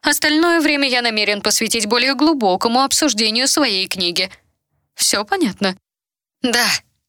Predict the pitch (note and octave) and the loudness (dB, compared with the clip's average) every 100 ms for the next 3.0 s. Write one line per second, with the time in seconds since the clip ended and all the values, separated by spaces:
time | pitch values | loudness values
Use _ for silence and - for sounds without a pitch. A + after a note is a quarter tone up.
0 | _ _ - - A3 F#3+ F3+ E3+ G3 - | _ _ -6 -2 0 2 0 0 -2 0
1 | F#3+ F#3 F#3+ F3+ G3 G3 A#3 A#3 G#3+ G#3 | -2 -2 0 0 0 -2 -2 -2 0 0
2 | G3 G3 F#3 F#3 F3+ - D#3+ D#3+ D#3+ E3 | 0 -2 0 -2 -2 -4 -4 -6 -6 -8